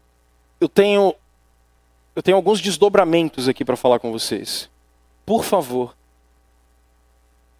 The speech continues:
anota isso, pelo amor de Deus. Fique exposto à palavra de Deus. Fique exposto, se exponha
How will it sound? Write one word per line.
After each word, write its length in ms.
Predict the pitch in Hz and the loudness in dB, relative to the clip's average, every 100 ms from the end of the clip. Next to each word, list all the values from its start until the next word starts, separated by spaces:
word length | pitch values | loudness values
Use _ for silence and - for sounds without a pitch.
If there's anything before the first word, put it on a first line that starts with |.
| _ | _
anota 480 | 160 170 208 233 170 | -4 2 0 2 2
isso, 260 | 165 - | 0 -4
pelo 200 | - 180 | 0 2
amor 320 | 180 160 190 196 | 2 2 0 -2
de 120 | 147 | -2
Deus. 540 | 127 123 120 - - - _ _ | 0 0 0 -6 -12 -18 _ _
Fique 720 | - - 220 220 - 214 208 - | -12 0 0 0 0 -2 -2 0
exposto 1160 | 190 - - - - 170 180 - - - 175 170 _ _ | 0 0 -2 -2 0 2 2 -2 -6 -4 -4 -4 _ _
à 300 | 160 160 156 - _ _ | 2 2 2 -6 _ _
palavra 800 | 170 151 131 135 139 131 139 135 - _ | 2 2 4 4 2 0 -4 -4 -8 _
de 100 | 131 | -12
Deus. 540 | 120 113 101 - - - _ _ _ _ _ _ _ _ _ _ _ _ _ _ - | -4 -2 -2 -8 -12 -16 _ _ _ _ _ _ _ _ _ _ _ _ _ _ -10
Fique 760 | - - 220 247 - 240 233 - | -6 0 2 2 0 0 0 0
exposto, 1000 | 214 214 - - - 196 208 - - - | 0 2 0 -2 2 4 4 0 -10 -4
se 460 | - - - 240 233 | 0 2 4 2 2
exponha 1040 | - - - - 196 226 247 190 135 | 2 0 -2 0 4 4 4 2 0